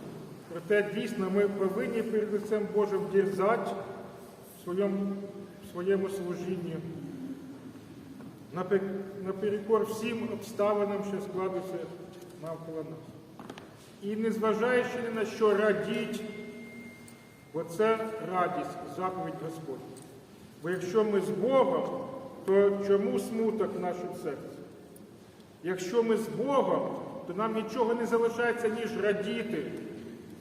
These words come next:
Якщо ми з Богом, весь світ, який настає на нас, ніщо не зможе зробити з Божою церквою і з нами,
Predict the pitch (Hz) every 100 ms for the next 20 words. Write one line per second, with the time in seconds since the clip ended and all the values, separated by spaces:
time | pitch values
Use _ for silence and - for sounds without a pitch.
0 | - - - - - - - - - -
1 | - 170 175 - 202 190 - - 254 226
2 | 208 - - - - - - - 180 254
3 | - 240 269 269 - 202 220 208 202 202
4 | 208 208 202 202 202 202 233 - - 233
5 | 220 202 208 202 190 196 190 185 202 190
6 | - - - 196 233 190 190 170 - -
7 | - - 202 214 202 190 190 196 - 196
8 | 214 202